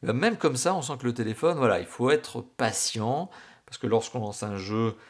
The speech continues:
ben, ça prend du temps. Lorsqu'on sort d'une application pour aller dans une autre application, on sent cette lenteur.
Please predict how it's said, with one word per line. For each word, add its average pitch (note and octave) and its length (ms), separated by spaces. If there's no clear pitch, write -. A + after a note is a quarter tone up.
ben, - 60
ça - 160
prend D#2 220
du A2 160
temps. D#3+ 480
Lorsqu'on B2 260
sort A#2 160
d'une G#2 160
application G#2+ 560
pour G2 300
aller B2+ 520
dans C3+ 140
une A#2 140
autre A#2 160
application, A2+ 500
on A#2 340
sent D3+ 720
cette A#2+ 300
lenteur. C3 640